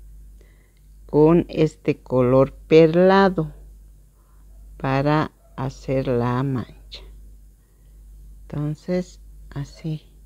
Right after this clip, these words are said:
aseguramos y completamos. Teníamos diecisiete, ahora esta es la dieciocho, diecinueve y veinte.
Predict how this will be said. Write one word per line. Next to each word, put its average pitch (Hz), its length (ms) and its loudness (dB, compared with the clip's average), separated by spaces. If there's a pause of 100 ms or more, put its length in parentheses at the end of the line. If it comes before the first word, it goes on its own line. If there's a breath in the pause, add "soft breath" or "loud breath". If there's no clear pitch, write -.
(140)
aseguramos 180 1300 -6
y 180 380 -4 (580 loud breath)
completamos. - 800 -8
Teníamos 156 840 0
diecisiete, 175 1400 -2 (1400 soft breath)
ahora 127 680 -6
esta 139 400 -6
es - 160 -8
la 143 320 -2
dieciocho, 156 1300 -4
diecinueve 175 1900 -4
y 170 180 -4
veinte. 156 460 -4